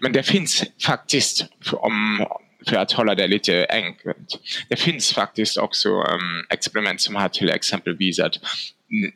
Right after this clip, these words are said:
att sömn är väldigt viktigt för att, ehm, tillåta din kropp att hantera bättre med infektioner.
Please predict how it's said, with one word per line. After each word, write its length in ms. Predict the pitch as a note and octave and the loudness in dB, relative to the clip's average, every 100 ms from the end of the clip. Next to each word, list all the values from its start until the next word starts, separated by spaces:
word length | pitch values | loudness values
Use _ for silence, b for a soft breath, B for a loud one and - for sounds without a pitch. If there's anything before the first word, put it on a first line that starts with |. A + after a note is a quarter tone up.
| - | -2
att 340 | E2+ E2 - - | 0 0 -2 -2
sömn 320 | - - B2+ | 0 0 0
är 80 | G2 | 0
väldigt 400 | G#2 G#2+ G2+ - | 0 2 0 -2
viktigt 680 | G#2+ A#2 - - E3 - - | 0 0 -2 -2 -2 -2 -4
för 260 | - - F#2+ - - E2+ E2 D2+ C#2+ - | -4 0 0 2 2 2 2 2 2 0
att, 300 | - - - | -2 -4 -2
ehm, 300 | F#2+ F2+ F#2+ - - - B B B B - - | -2 -4 -6 -12 -20 -16 B B B B -10 0
tillåta 720 | A#2+ G#2 G2 F#2+ - B2+ F2 B B B B - - - - | 4 4 4 2 0 0 0 B B B B -12 -12 -6 -2
din 180 | A2 G#2+ | 0 0
kropp 340 | - A2 - | 0 0 0
att 160 | - - | -2 -2
hantera 420 | A2+ G#2+ G#2 F#2+ | -2 0 2 0
bättre 320 | - G#2+ - | 0 -2 -2
med 160 | G2 G2 | -2 -2
infektioner. 800 | G#2 - G#2 - F#2+ G#2+ - | -2 -4 -4 -2 0 0 -4